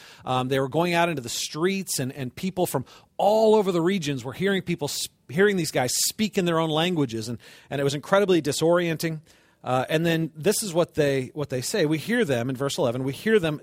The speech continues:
telling in our own tongues the mighty works of God.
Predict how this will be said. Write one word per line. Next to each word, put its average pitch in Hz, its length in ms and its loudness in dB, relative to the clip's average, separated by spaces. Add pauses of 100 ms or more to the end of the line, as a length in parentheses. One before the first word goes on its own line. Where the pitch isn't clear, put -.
telling 165 480 0
in 165 180 -2
our 156 220 0
own 226 240 2
tongues 165 600 -2
the 156 140 0
mighty 196 440 -2 (320)
works 175 400 -2
of 165 140 -4
God. 156 480 -4